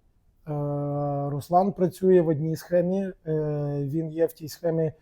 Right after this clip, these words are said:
одним із ключових гравців, як, е, в тому чемпіонаті у нас був Мороз і Олег Слободян. Ми працювали однією с-, однією схемою,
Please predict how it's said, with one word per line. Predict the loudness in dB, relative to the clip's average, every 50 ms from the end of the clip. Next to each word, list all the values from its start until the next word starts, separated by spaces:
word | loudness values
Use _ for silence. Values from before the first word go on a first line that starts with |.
| _ _ _ _ _ _ _ _ _
одним | -2 0 2 2 2 2
із | -2 0
ключових | 0 0 0 2 2 2 2 4
гравців, | 4 2 0 -2 -4 -4 0 2 2 2 2 0
як, | 0 0 0 0 0 -4 -12 -6 -4
е, | -2 -2 0 0 0 0 0 -2 -2 0 -2 -2 -4 -6 -10 -12 -16 -20 -20 -20 _ _ _ _ _ _ _ _ _ _ _ _ _ -16 -16 -16 _ _ -20 -20
в | -20 -20 _
тому | 0 2 2 2 0
чемпіонаті | 0 -2 -4 -2 0 0 2 4 4 2 2 2 -2 -6
у | -6
нас | -4 -6 -8 -8
був | -8 -12 -14 -14 -10
Мороз | -6 -2 -2 -2 -2 -4 -8
і | -10
Олег | -10 -10 -12 -16 -20
Слободян. | -20 _ -20 -20 -20 -20 -20 -20 _ _ _ _ _ _ _ _ _ _ _
Ми | -6 -4
працювали | 0 0 -2 -2 0 0 2 2 4 4
однією | 2 2 2 0 -2 -2 -6
с-, | -8 _ 0
однією | 2 2 2 2 0 -2 -4 -2 0 0 0 0 -2 -4 -8
схемою, | -6 -4 -2 -2 0 2 2 2 2 0